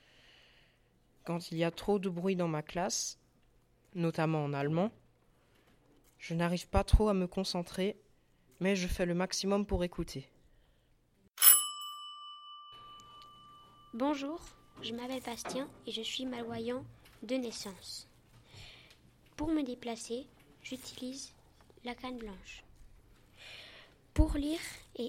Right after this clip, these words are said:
Speaker 2: écrire, j'ai un Braille Sense.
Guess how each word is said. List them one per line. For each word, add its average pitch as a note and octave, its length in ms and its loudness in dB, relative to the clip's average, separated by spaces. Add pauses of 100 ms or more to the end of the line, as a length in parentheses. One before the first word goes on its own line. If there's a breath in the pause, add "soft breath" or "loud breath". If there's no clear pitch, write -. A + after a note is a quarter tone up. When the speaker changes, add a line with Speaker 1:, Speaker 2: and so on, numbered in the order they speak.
(100)
Speaker 2:
écrire, B3+ 400 -8 (1400 loud breath)
j'ai B3 240 -2 (160)
un C4+ 100 2 (200)
Braille C4 180 -8
Sense. - 540 -12